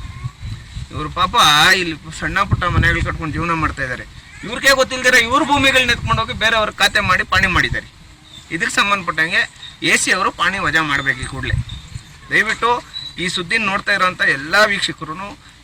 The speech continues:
ಎ ಸಿ ಅವ್ರಿಗೆ ತಲುಪಿಸ್ಬೇಕು ಈ ಒಂದು ವಿಚಾರನ. ದೇವನಹಳ್ಳಿ ತಾಲೂಕು ಸಂಬಂಧಪಟ್ಟಂಥ ಎ ಸಿ ಅವರು ದಯವಿಟ್ಟು ಈ ಕೂಡಲೇ ಇಲ್ಲಿಗೆ ಭೇಟಿ ಕೊಟ್ಟು ಅವ್ರಿಗಾಗಿರೋಂಥ ನಕಲಿ ಪಾಣಿನ ವಜಾ ಮಾಡ್ಬೇಕು. ಆ ಒಂದು ಖಾತೆ ವಜಾ ಆದ್ರೆ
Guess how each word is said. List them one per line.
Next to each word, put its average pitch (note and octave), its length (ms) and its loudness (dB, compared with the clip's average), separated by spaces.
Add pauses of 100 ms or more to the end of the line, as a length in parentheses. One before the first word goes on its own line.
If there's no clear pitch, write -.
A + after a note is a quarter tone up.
ಎ F#3 160 4
ಸಿ - 160 2
ಅವ್ರಿಗೆ F#3+ 320 0
ತಲುಪಿಸ್ಬೇಕು - 760 -2 (440)
ಈ E3 40 -2
ಒಂದು E3+ 220 0
ವಿಚಾರನ. D#3+ 400 2 (760)
ದೇವನಹಳ್ಳಿ F#3 420 0
ತಾಲೂಕು E3+ 560 -4
ಸಂಬಂಧಪಟ್ಟಂಥ E3 680 -6
ಎ D#3+ 200 -2
ಸಿ D#3+ 160 -4
ಅವರು C#3 260 -6 (600)
ದಯವಿಟ್ಟು A#3 400 2
ಈ A3 80 -6
ಕೂಡಲೇ G3+ 380 -2
ಇಲ್ಲಿಗೆ F3 280 -2
ಭೇಟಿ F3 220 -2
ಕೊಟ್ಟು D3 460 -12 (380)
ಅವ್ರಿಗಾಗಿರೋಂಥ F3+ 640 0
ನಕಲಿ F#3+ 360 -4
ಪಾಣಿನ E3+ 360 0 (220)
ವಜಾ F3 220 2
ಮಾಡ್ಬೇಕು. C#3 360 2 (960)
ಆ E3+ 60 0
ಒಂದು F3+ 220 -4
ಖಾತೆ G#3 280 2
ವಜಾ F#3+ 280 6
ಆದ್ರೆ C#3+ 360 4